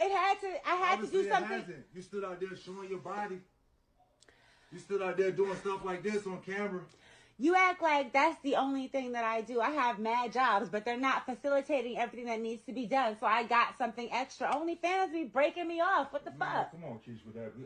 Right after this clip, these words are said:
Speaker 2: It, it don't matter what they breaking you off. It's the disrespect that comes with it.
Speaker 1: What
Speaker 2: You couldn't even,
Speaker 1: disrespect?
Speaker 2: you couldn't come.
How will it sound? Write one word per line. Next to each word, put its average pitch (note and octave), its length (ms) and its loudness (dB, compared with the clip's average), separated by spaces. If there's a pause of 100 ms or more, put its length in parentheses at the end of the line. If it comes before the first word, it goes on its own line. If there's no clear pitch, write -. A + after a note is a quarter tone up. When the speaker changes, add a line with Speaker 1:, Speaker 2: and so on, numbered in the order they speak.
Speaker 2:
It, C#3+ 200 -12
it E3+ 60 -6
don't F3+ 200 6
matter G3 220 2
what F3 140 -6
they D#3+ 100 -6
breaking D3 340 -6
you D3+ 140 -6
off. C#3+ 240 2
It's D#3 140 -10
the C3+ 80 -4
disrespect D#3 640 -6
that C#3 120 -12
comes C#3 260 -6
with D3 200 -4
it. - 100 -6 (100)
Speaker 1:
What G4 260 6
Speaker 2:
You E4 60 -2
couldn't F#4+ 160 0
even, G4 100 0
Speaker 1:
disrespect? F4 840 2
Speaker 2:
you G3 60 0
couldn't F#3+ 200 -2
come. F#3 140 -6